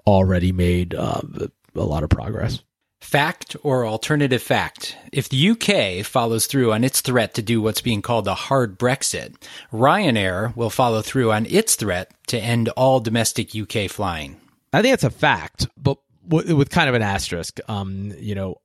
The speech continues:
Speaker 1: all U K domestic flying is not that much flying. I just, just looked it up in D O. Uh, uh, they, they're, you know, scheduled to serve five domestic routes, um, this summer. Uh, you know, mostly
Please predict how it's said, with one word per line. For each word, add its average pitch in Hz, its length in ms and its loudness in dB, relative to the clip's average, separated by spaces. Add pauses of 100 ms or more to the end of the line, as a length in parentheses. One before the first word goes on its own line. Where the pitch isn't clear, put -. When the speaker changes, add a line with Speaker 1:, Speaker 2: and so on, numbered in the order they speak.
(400)
Speaker 1:
all 156 460 6
U 135 200 4
K 127 220 2
domestic 117 460 -2
flying 104 360 0
is 107 160 -2
not 110 220 2 (240)
that 107 300 4
much 98 420 -2
flying. 92 460 2
I 101 60 2
just, 104 280 -6
just - 240 -4
looked 101 180 -4
it 101 60 4
up 98 100 -2
in 92 60 -4
D 98 180 4
O. 95 160 4
Uh, 92 460 2 (400)
uh, 95 300 2
they, 113 180 4
they're, 110 300 4 (440)
you 101 320 0
know, 87 100 0
scheduled 101 540 -2
to - 60 -8
serve 101 200 2
five 98 580 2 (140)
domestic 101 460 0
routes, 90 460 -2
um, 90 440 -6
this 92 180 -4
summer. 87 460 -2 (380)
Uh, 90 500 2
you 131 80 6
know, 113 100 2
mostly 95 400 0